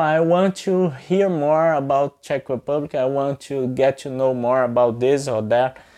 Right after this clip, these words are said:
and I will try to record a new episode for this content. Uh, if you are listening to this episode in your favorite, uh,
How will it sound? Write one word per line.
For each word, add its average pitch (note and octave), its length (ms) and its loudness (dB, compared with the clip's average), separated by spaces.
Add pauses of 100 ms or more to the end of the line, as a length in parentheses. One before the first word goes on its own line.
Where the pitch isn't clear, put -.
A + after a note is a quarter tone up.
(220)
and C3+ 280 0
I C3+ 120 2
will C#3+ 220 2
try C3 320 2
to C3+ 380 -2
record B2 480 0
a A#2 80 2
new B2+ 560 0
episode A2+ 600 -2 (420)
for A#2+ 560 2 (320)
this A#2 360 -2
content. - 680 -10 (500)
Uh, A#2+ 500 2 (480)
if D3 240 0
you G#3 220 6
are G3 280 6
listening G#3 640 2
to F#3 440 0
this E3 260 0
episode D#3 580 2
in D3 260 -2
your C#3 400 2
favorite, D#3+ 640 0 (100)
uh, C3 600 0